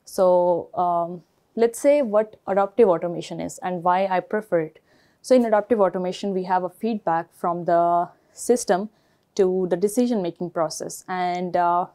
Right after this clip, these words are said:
uh, this is a basic diagram for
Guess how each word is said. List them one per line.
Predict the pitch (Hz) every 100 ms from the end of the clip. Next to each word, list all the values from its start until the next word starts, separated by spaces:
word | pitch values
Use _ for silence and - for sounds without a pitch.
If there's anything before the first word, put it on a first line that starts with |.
| _ _ - _ _
uh, | 190 185 180
this | 175 233 -
is | 202 190 190 _ -
a |
basic | 175 190 220 247 233 - _ _ _ -
diagram | 185 180 208 190 170 180
for | - 170 170 170